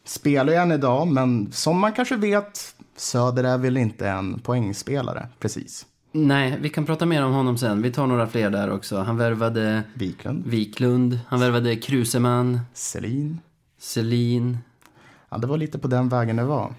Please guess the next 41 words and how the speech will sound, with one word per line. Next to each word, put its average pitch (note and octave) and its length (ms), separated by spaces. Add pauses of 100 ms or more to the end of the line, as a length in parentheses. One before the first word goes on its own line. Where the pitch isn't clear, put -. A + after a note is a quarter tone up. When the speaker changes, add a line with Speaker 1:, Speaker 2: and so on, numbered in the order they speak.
(260)
Speaker 2:
Om D#3 180
vi F3 80
ska G3 120
prata G3+ 260
om F3+ 80
dem C#3 300 (100)
vi C#3 120
har C#3 120
kvar A2 380
nu, A2 320
Wiklund, A2 800
Söder, G#2 680
Selin. G2+ 760 (100)
Selin D3+ 380
tyckte A#2 200
jag A#2 80
var A#2+ 240 (220)
helt B2+ 240
okej A#2+ 320
förra A2 280
året. G#2+ 260
Han C3+ 180
är D3 100
ju C3 140
lite A2+ 260
av G#2 120
en, G#2 260 (1160)
en A2+ 120
brunkare G#2 420
med G2+ 140
skills. - 540 (200)
Speaker 1:
Ja, C#3+ 220
men D#3+ 220
Speaker 2:
Om A#2+ 120
man A2 100
Speaker 1:
det - 60
Speaker 2:
säger F#2+ 180
Speaker 1:
kan G#2 100
Speaker 2:
så. G2+ 40
Speaker 1:
man A2 80
säga. A2 200